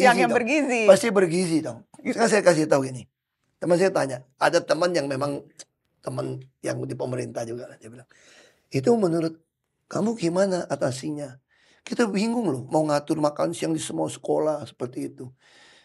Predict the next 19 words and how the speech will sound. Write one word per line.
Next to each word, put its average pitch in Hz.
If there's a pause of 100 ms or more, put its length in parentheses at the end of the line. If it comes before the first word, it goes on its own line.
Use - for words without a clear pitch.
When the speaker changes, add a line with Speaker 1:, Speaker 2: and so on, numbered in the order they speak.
(120)
Speaker 2:
Saya -
bilang, 220 (380)
"Kalau 214
saya, 220 (400)
langsung 190
selesai. 156 (640)
Caranya 247
gimana? 247 (1000)
Duitnya 196
berapa? 185 (160)
Kasih -
ke 190
emaknya. 208 (160)
Emaknya 208
masak 190
sesuai 196
yang 190
anaknya 175
suka." 170